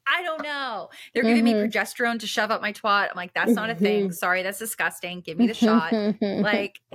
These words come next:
Speaker 1: it was just, it was a mess.
Speaker 2: It's
Speaker 1: Um,
Speaker 2: so
Speaker 1: but
Speaker 2: funny
Speaker 1: yeah,
Speaker 2: 'cause
Speaker 1: you
Speaker 2: my
Speaker 1: were
Speaker 2: place never once dis-, discussed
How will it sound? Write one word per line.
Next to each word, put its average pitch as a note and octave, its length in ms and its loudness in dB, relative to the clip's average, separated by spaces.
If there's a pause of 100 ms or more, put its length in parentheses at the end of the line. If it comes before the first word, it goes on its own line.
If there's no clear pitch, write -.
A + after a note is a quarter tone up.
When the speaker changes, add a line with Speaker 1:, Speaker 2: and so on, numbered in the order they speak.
(120)
Speaker 1:
it C4 160 2
was B3 200 0
just, A3 340 -2
it G3 80 -2
was F3+ 200 -2
a D#3+ 60 -2
mess. G2+ 440 -6 (500)
Speaker 2:
It's G#3 220 0
Speaker 1:
Um, F3 60 -6
Speaker 2:
so C4+ 160 4
Speaker 1:
but G3+ 100 2
Speaker 2:
funny A#3 100 2
Speaker 1:
yeah, C4+ 140 2
Speaker 2:
'cause G#3+ 180 0
Speaker 1:
you A3 100 2
Speaker 2:
my G3+ 140 2
Speaker 1:
were F4+ 140 0
Speaker 2:
place B4 260 4
never C4 420 2
once G#3+ 420 0
dis-, - 400 -4 (340)
discussed - 840 -4